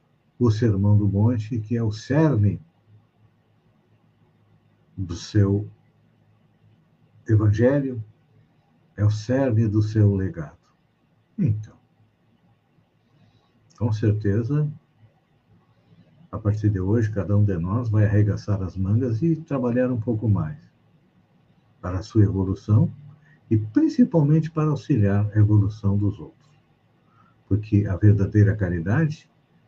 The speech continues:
compreende, é calma, é benfazeja, é tolerante, auxilia aquele que está caído a se levantar. É dar a mão.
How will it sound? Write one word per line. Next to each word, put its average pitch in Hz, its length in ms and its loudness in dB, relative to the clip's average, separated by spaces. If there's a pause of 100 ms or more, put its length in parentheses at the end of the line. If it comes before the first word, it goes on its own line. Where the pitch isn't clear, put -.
(580)
compreende, 113 960 0 (280)
é 160 80 -8
calma, 107 720 0 (180)
é 92 80 -8
benfazeja, 98 1000 2 (380)
é 101 80 -2
tolerante, 104 880 0 (1400)
auxilia 127 800 4 (920)
aquele 113 420 2
que 107 60 -2
está - 260 -2
caído 110 560 2 (140)
a 104 140 2
se 107 180 2
levantar. 101 640 -2 (600)
É 127 80 -4
dar 185 240 -2
a 214 60 0
mão. 107 280 4